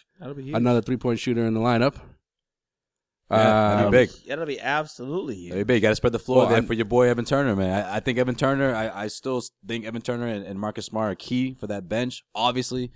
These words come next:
Speaker 1: When I think Evan
Speaker 3: And I
Speaker 1: Turner's
Speaker 3: think
Speaker 1: gonna
Speaker 3: when you don't have Jay Crowder, it, it's even that much more important. Sorry to
Speaker 1: Plus,
Speaker 3: cut you
Speaker 1: they're,
Speaker 3: off.
Speaker 1: they're going against the Pist-, uh, Pacers, too.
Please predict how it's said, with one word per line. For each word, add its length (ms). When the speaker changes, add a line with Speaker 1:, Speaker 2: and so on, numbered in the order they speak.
Speaker 1:
When 160
I 80
think 160
Evan 160
Speaker 3:
And 80
I 60
Speaker 1:
Turner's 80
Speaker 3:
think 140
Speaker 1:
gonna 20
Speaker 3:
when 100
you 100
don't 200
have 140
Jay 120
Crowder, 320
it, 160
it's 220
even 200
that 160
much 200
more 100
important. 400
Sorry 160
to 60
Speaker 1:
Plus, 0
Speaker 3:
cut 60
you 60
Speaker 1:
they're, 80
Speaker 3:
off. 100
Speaker 1:
they're 80
going 180
against 200
the 40
Pist-, 340
uh, 200
Pacers, 400
too. 240